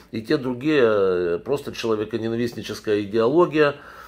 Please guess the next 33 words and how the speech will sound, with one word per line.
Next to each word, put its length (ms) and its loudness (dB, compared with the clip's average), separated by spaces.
э, 260 -8
просто 360 0
людоеды. 640 0
Вот, 260 -6
вот 240 -6
просто 380 6
людоеды 680 2
обычные, 540 -4
да, 200 6
которые 400 -2
с-, 260 -8
которые 520 4
сделали, 560 4
из 80 -4
же-, 560 -4
с-, 100 -18
низвели 680 -4
женщин 920 -2
до 100 0
уровня 420 4
между 260 -4
собаками 560 0
и 60 -6
камнями. 460 -4
То 120 -12
есть 180 -8
женщина 340 -8
же 80 -16
там 100 -6
вообще 220 -10
прав 240 -12
не 100 -18
имеет. 240 -20